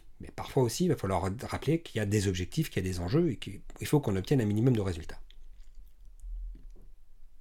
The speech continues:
C'est pour ça que pour moi, comprendre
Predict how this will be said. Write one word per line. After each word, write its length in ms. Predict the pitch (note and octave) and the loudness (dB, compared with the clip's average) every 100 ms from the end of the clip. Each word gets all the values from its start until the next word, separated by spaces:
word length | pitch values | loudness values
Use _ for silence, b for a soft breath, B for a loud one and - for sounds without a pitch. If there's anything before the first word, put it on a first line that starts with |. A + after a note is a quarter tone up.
| - - - - | -18 -18 -18 -14
C'est 160 | - C3 | 2 8
pour 140 | C#3+ | 8
ça 100 | D#3+ | 8
que 80 | F3 | 6
pour 160 | C3+ A2+ | 8 8
moi, 260 | A#2 A2+ - | 8 4 4
comprendre 760 | G3 F#3+ - G#2+ E2+ C#2 - | 6 6 6 6 6 2 -6